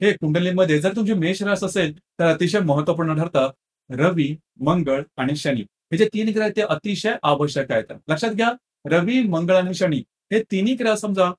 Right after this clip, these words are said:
स्वराशीचे असतील, म्हणजे स्वतःच्या राशीत असतील किंवा उच्च राशीत असतील, किंवा रवी, मंगळ यांचा त्रिकोण योग असेल, युती योग असेल, मंगळ, शनी याचा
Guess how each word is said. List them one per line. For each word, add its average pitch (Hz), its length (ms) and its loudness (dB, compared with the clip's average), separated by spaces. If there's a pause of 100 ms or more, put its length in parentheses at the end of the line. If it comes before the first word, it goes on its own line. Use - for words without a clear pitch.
(180)
स्वराशीचे 180 800 0 (100)
असतील, 139 240 -2
म्हणजे 175 200 -2
स्वतःच्या 196 420 0
राशीत 190 280 -2
असतील 185 280 0
किंवा 220 160 0 (100)
उच्च 196 240 -4
राशीत 160 320 2
असतील, 117 260 -8 (400)
किंवा 208 360 2 (280)
रवी, 170 300 4
मंगळ 202 380 0
यांचा 185 200 -2
त्रिकोण 160 360 0
योग 185 240 -2
असेल, 175 400 -2
युती 131 240 -4
योग 175 240 0
असेल, 175 280 -2 (260)
मंगळ, 196 360 2
शनी 202 380 0
याचा 156 420 -2